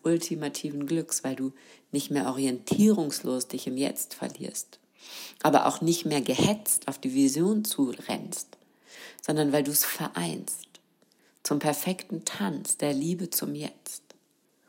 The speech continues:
und dem Hingehen, dem dich ziehen lassen zu deiner großen Vision. Und das ist für mich pures Glück.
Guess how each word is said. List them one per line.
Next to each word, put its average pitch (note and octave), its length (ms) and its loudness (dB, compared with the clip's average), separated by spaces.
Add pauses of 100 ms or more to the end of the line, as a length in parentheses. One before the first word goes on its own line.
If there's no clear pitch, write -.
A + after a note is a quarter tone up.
(220)
und E3+ 520 -2 (760)
dem C3+ 100 -2
Hingehen, D3 1080 -4 (500)
dem C3 220 0 (380)
dich D3 240 0
ziehen E3 440 0
lassen - 640 -4 (540)
zu - 160 -2
deiner B2+ 260 -2
großen - 440 -8
Vision. F3+ 460 -12 (600)
Und C3 180 -2
das E3+ 220 4
ist - 100 2
für D#3+ 140 -2
mich C#3+ 300 -2
pures C3 380 -2
Glück. - 220 -16